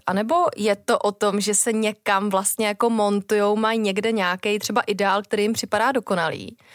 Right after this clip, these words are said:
nějaký ideál prostě někým, eh, z toho vnějšího světa a je to o tom, že tam se chtějí jako navrtat?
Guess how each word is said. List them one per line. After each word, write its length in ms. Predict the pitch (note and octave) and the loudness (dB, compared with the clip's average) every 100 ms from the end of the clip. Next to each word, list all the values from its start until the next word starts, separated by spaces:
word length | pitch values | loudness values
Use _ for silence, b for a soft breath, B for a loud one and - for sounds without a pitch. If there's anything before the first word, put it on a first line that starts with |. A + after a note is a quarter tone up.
| B _ | B _
nějaký 180 | F3+ - | -4 -4
ideál 600 | - F#3 G3+ F#3+ F3+ F#3 | -4 -2 2 2 2 0
prostě 240 | F#3+ G#3 | -2 -2
někým, 460 | G3+ F#3 F#3 F3+ F#3+ B B B B | -2 -2 -2 -2 -4 B B B B
eh, 200 | F#3+ G3 | 0 2
z 80 | F#3 | 2
toho 140 | F#3+ | 0
vnějšího 400 | G#3 G#3 F#3+ G3+ | 2 0 0 0
světa 420 | G#3+ A#3+ G#3 E3 C#3+ | 0 0 0 0 0
a 160 | - | 0
je 120 | F3+ | -2
to 140 | F#3 G3+ - | 0 -4 -2
o 80 | - | -2
tom, 160 | F#3+ | 0
že 100 | G3+ | -2
tam 180 | - G3 | -2 -2
se 140 | - | -2
chtějí 180 | G3 F3+ | -4 -6
jako 180 | D#3 F3+ | -4 -4
navrtat? 360 | C#3+ D#3 - | -4 -4 -6